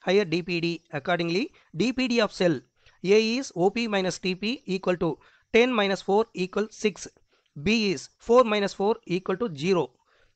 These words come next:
C is ten minus five equal five. D is seven minus three equal four. Hence, the water flows from B to A, C and D as B is having the lowest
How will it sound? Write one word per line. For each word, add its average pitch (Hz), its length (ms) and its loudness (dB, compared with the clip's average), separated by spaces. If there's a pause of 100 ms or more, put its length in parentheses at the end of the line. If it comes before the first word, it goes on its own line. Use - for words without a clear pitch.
(160)
C 226 280 0
is 156 160 -4 (120)
ten 233 180 2
minus 226 320 0
five 208 240 0 (160)
equal 196 320 -2
five. 165 380 2 (580)
D 208 220 0
is 131 160 -6 (160)
seven 233 340 2
minus 214 280 0
three 208 300 -6
equal 190 280 -2
four. 175 400 0 (760)
Hence, 185 460 0 (460)
the 175 300 4
water 240 240 2
flows 233 240 6
from 175 300 0 (240)
B 226 160 0
to 240 260 -2 (160)
A, 202 240 4
C 233 480 -8
and 143 300 -6
D 226 320 -2
as 175 280 -4 (120)
B 220 240 -2
is 214 140 -4
having 180 280 0
the 165 180 -4 (200)
lowest 214 560 4